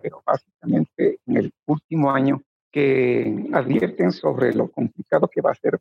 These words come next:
pagar las pensiones a los próximos jubilados. Y lo importante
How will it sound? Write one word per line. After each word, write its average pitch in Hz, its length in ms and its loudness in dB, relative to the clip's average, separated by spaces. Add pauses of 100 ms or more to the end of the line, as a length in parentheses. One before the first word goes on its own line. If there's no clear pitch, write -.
(160)
pagar 147 320 0
las 156 240 0
pensiones 139 480 -4
a 147 80 0
los - 160 -4 (400)
próximos - 440 -4
jubilados. - 560 -2 (160)
Y 170 480 0 (300)
lo 131 160 0
importante 175 880 -2